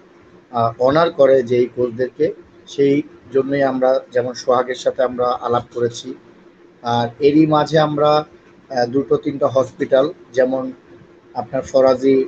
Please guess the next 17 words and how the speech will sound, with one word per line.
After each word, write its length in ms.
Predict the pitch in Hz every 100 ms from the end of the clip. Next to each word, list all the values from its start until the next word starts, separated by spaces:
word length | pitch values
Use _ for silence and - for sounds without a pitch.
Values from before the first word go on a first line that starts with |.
| - 123
dental 500 | 123 120 123 127 123 -
hospital, 580 | 123 123 - 120 123 135 - - -
ফরাজি 320 | 123 123 127
hospital 540 | 120 117 - 120 123 120
limited, 400 | 123 120 135 131 - - 113
যাদের 380 | 117 117 113 110 - - - -
ঢাকাতে 440 | 123 123 127 - 120
তিনটা 360 | 131 123 120
branch 520 | 107 117 117 117 - -
আছে, 380 | 117 113 - 165 - - _ - _ _ -
তাদের 220 | 127 127
সাথে, 420 | - 127 - 123 127
এবং 320 | 120 120 120 117
বড় 240 | 117 127 123
বড় 240 | 127 131
ফার্মেসিগুলো 880 | 123 131 127 143 - 139 120 117 131
যেমন 400 | 123 120 120